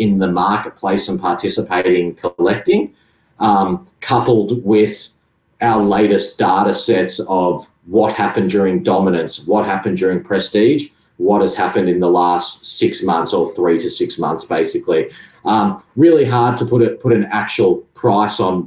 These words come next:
where the market would open up. I felt that the holos for this series, and I would presume you think the same, but the holos and the on the rise cards opened up probably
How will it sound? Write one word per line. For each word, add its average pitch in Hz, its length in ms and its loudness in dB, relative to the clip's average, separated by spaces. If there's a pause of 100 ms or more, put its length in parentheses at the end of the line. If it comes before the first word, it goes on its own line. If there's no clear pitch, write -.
(140)
where 104 240 2
the 92 80 -2
market 90 480 -2
would 92 140 0
open 92 340 0
up. 147 340 -2 (240)
I 117 100 0
felt 117 340 0
that - 140 -4
the 95 100 -4
holos 107 500 0
for 92 80 -4
this 120 260 0
series, 92 440 2
and 90 360 -4
I 90 60 -2
would 92 240 0
presume 98 340 0
you 90 140 0
think 95 220 -4
the 92 100 -2
same, 101 340 -2
but - 120 -8
the - 80 -4
holos 107 460 0
and 92 120 -8
the 85 60 -4
on 98 220 -2
the 87 100 -4
rise 92 360 0
cards 90 560 -2 (340)
opened 107 360 0
up 104 320 -2 (420)
probably 101 540 0